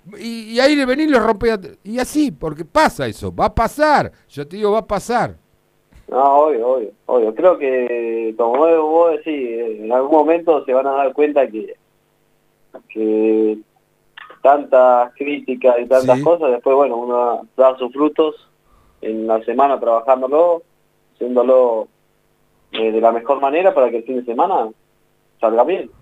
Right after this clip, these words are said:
Speaker 1: La última, por lo menos de mi parte. Eh,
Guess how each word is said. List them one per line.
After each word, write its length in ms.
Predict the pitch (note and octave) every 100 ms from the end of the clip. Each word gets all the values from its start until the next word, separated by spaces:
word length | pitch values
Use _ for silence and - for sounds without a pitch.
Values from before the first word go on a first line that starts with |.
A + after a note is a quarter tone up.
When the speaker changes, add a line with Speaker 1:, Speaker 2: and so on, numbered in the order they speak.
| _ _ _ _ _ _ -
Speaker 1:
La 180 | B2 F3+
última, 400 | E3+ C#3+ D3 C#3
por 120 | D3
lo 120 | D#3
menos 300 | F3 E3+ D3+
de 60 | D3
mi 100 | C#3+
parte. 520 | - B2+ G2 G2+ E2+ - _ _ _ _ _ _ _
Eh, 680 | A2 A2 G#2+ G#2+ G#2 G2+ F#2